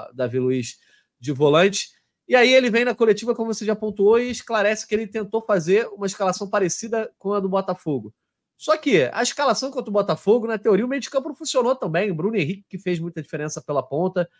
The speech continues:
Ah, foram dez dias de treinamento, você já comentou, na volta da outra data fifa.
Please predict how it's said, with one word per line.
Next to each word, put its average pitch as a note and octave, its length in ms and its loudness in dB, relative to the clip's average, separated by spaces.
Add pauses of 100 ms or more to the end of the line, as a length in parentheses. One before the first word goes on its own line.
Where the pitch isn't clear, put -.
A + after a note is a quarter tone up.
(260)
Ah, E3 320 4
foram G3 220 4
dez G#3 240 6
dias G3+ 180 4
de F#3 80 -4
treinamento, F#3 600 -2
você D#3+ 220 -6
já F3+ 100 -8
comentou, F3 580 -6
na D3 180 -2
volta F3+ 380 2
da E3+ 80 2
outra E3+ 240 0
data D#3 240 0
fifa. C3+ 400 -8